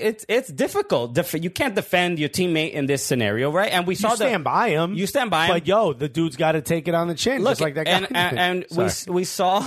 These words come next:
Speaker 1: the
Speaker 2: I'm still trying.
Speaker 1: we saw the, the, the comments from, uh, Luis Robles, uh,
Speaker 2: Which was fine until that last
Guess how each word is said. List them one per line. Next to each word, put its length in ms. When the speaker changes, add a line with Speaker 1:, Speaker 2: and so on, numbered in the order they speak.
Speaker 1:
the 180
Speaker 2:
I'm 100
still 140
trying. 420
Speaker 1:
we 160
saw 300
the, 420
the, 580
the 140
comments 560
from, 340
uh, 240
Luis 280
Robles, 600
uh, 240
Speaker 2:
Which 180
was 160
fine 400
until 300
that 180
last 800